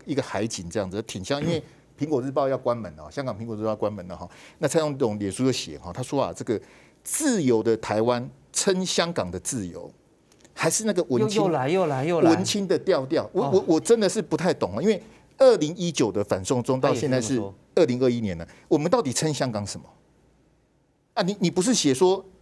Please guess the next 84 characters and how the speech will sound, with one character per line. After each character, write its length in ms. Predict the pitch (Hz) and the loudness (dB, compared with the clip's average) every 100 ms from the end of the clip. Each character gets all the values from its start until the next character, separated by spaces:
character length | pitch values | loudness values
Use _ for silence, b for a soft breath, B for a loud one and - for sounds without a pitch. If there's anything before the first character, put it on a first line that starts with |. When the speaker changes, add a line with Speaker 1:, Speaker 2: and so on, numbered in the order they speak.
| - | -4
Speaker 1:
自 200 | 247 196 | 2 4
由 120 | 147 | 4
的 120 | 151 | 4
台 180 | 147 151 | 2 2
湾 160 | 165 | 2
称 180 | 175 175 | 2 0
香 160 | 170 160 | 0 -2
港 140 | 123 | -2
的 80 | 104 | -4
自 180 | - 131 | -4 -2
由 160 | 101 | -2
吗？ 160 | 82 85 - B B B | -4 -10 -16 B B B
你， 120 | 156 | -6
你， 120 | 156 - | -4 -4
你 80 | 135 | -2
看 120 | 190 | 0
看 140 | 185 | 0
这 80 | 175 | 0
个 140 | 143 | 0
哈， 180 | 110 95 | -2 -4
这 140 | - 196 | -2 -2
个 60 | |
可 100 | 143 | 0
能 100 | 113 110 | -2 0
大 100 | 143 | 0
家 160 | 135 | 0
那 140 | 139 143 | 0 -2
时 100 | 143 | 0
候 80 | 120 | -2
比 100 | 101 | -2
较 280 | 131 110 | 0 0
哈， 120 | 92 87 - _ _ b b - | -2 -10 -16 _ _ b b -2
在 100 | 202 | 0
反 180 | 117 | 0
送 160 | 113 160 | 0 0
中 120 | 151 | 0
的 60 | 135 | 2
时 40 | |
候， 80 | 147 - | 0 2
有 140 | 135 | 2
一 100 | 131 | 2
个 180 | - 156 | 4 2
抗 300 | - - 170 | 0 -4 -4
议 140 | 160 135 | -4 0
的 220 | 120 107 - | 0 0 -4
女 220 | 120 107 | -2 -2
生， 320 | - 143 147 - _ b b b b b b | 2 0 0 -10 _ b b b b b b
她 140 | - | 0
的 80 | 196 | 2
眼 180 | 135 110 | 2 0
睛 160 | 147 | -2
被 140 | 151 147 | -2 -2
打 180 | 90 78 | -2 -4
伤 240 | 104 95 | -4 -6
了。 60 | 90 - _ _ _ _ _ _ | -8 -18 _ _ _ _ _ _
好， 160 | - 127 | -2 0
那 80 | 170 | 2
当 180 | 175 180 | 0 0
时 100 | 160 | 2
就 80 | |
说 140 | 160 202 | 2 2
，“啊， 300 | 277 320 330 | 2 4 6
那 100 | 320 | 6
个 160 | 294 294 - - | 4 2 -6 0
黑 280 | 285 302 | 2 4
警 320 | 277 - 202 185 | 2 0 -2 0
啊， 180 | 185 196 | 0 0
香 220 | 262 285 | 0 0
港 120 | 226 | 2
的 80 | 208 | 2
警 200 | 202 180 | 0 0
察 160 | 190 196 | 0 0
打 280 | 202 170 | 0 0
她， 200 | 175 233 | 2 0
然 60 | 233 | 2
后 100 | 233 | 0
打 160 | - 180 | 0 0
她 160 | 226 | 0
眼 180 | 180 156 | 0 -2
睛 140 | 214 | -2
这 80 | 208 | 0
个 80 | 196 | 0
受 160 | 214 185 | 2 0
伤， 160 | 180 | -2